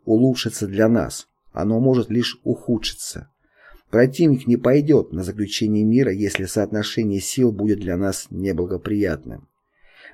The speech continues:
Никаких компромиссов. Крайняя требовательность по отношению к самим себе. Я буду наступать, а не капитулировать.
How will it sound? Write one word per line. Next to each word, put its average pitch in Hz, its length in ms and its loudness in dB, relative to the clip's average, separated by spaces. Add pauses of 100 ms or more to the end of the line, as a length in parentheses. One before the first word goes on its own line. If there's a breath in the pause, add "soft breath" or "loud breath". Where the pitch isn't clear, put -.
Никаких 127 540 0
компромиссов. 120 880 0 (400 loud breath)
Крайняя 127 540 6
требовательность 120 840 2
по 95 100 0
отношению 104 640 2
к - 60 -10
самим 104 380 0
себе. 98 520 -4 (480 soft breath)
Я 107 180 6
буду 139 240 4
наступать, 123 680 0 (180)
а 92 120 -4
не 90 80 -4
капитулировать. 80 840 -4